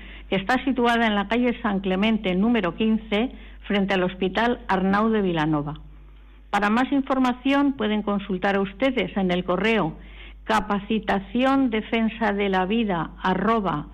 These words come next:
gmail punto com o en el correo de mi programa, El matrimonio,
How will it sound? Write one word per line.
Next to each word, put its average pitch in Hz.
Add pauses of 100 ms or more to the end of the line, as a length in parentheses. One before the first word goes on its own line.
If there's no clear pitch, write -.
(240)
gmail 202
punto 226
com 240 (580)
o 240
en 220
el 208
correo 226
de 208
mi 185
programa, 180 (540)
El 220
matrimonio, 202